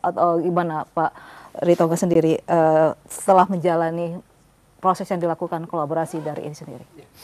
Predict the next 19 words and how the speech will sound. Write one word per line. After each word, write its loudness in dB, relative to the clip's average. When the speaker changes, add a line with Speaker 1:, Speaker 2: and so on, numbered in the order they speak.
Speaker 2:
Untuk -20
kegiatan -20
yang -16
di, -20
eh, -8
berikan -10
ke -10
kita, -14
Bu, -20
dikasih -14
kepercayaan -10
ke -10
kita, -14
itu -16
memang -10
real -8
kita -12
laksanakan -14
Speaker 1:
Mhm. -10